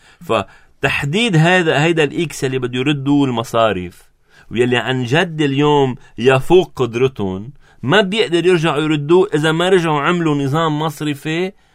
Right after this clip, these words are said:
يرجعوا يعملوا فيه، إذا بدك، دورة اقتصادية طبيعية، تيصير في نمو، يصير في أرباح، تيردوا، يردوا سيولة للناس. يعني أنا اليوم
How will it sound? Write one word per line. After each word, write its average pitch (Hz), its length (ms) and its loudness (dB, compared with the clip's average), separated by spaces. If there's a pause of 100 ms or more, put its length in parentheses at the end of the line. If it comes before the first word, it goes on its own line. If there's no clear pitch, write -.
(400)
يرجعوا 147 760 2
يعملوا 160 520 -2
فيه، 156 460 -6 (280)
إذا 131 200 0
بدك، 135 560 -2
دورة 156 360 2
اقتصادية 143 460 -4
طبيعية، 135 560 -2
تيصير 139 400 -4
في 139 160 -6
نمو، 143 380 -2
يصير 151 240 -8
في 139 140 -6
أرباح، 156 180 -4
تيردوا، 147 420 -4
يردوا 143 380 -4 (180)
سيولة 143 360 2
للناس. 107 480 -4
يعني 113 280 -4
أنا 175 140 0
اليوم 143 420 -2